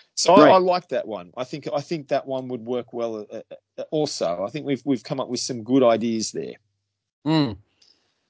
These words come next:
Speaker 2: Absolutely. Though, honestly, at this point,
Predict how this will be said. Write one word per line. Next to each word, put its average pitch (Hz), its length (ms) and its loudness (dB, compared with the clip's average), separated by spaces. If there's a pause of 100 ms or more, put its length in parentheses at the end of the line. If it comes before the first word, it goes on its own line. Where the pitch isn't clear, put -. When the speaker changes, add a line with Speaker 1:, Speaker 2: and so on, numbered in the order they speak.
(240)
Speaker 2:
Absolutely. 170 640 2
Though, 254 320 6
honestly, 262 600 2
at 190 200 0
this 247 160 -2
point, 214 380 -8